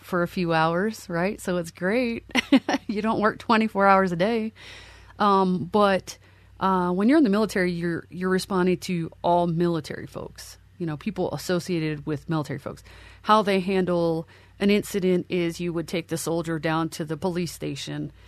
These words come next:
and then the first sergeant would come or the supervisor would come. And that's very different than, "I'm a civilian, I'm a police officer, I make an arrest, I take you to the jail, and I drop you off. And,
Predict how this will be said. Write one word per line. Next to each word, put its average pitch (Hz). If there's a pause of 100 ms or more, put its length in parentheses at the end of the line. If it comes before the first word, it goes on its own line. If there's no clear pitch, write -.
(160)
and 180
then 175
the 165
first 190
sergeant 165
would 147
come 143
or 160
the 160
supervisor 170
would 156
come. 143 (460)
And 175
that's 190
very 190
different 170
than, 156 (400)
"I'm 165
a 165
civilian, 240
I'm 190
a 170
police 214
officer, 196
I 180
make 175
an 175
arrest, 190
I -
take 165
you 185
to -
the 160
jail, 208
and 185
I 185
drop 160
you 156
off. -
And, 165